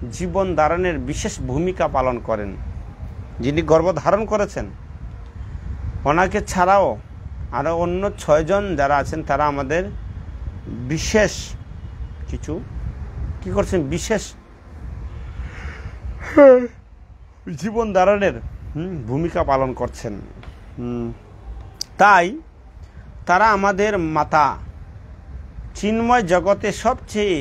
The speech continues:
মঙ্গলময়, হুম, মঙ্গলময় পশুরূপে সুরভি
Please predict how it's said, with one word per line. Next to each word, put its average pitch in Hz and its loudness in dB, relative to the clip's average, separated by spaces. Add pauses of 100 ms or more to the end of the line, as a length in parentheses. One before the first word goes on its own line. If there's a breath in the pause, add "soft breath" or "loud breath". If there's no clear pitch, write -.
মঙ্গলময়, 160 0 (640)
হুম, 156 -2 (1300)
মঙ্গলময় 202 2 (100)
পশুরূপে 175 -2 (140)
সুরভি 185 -4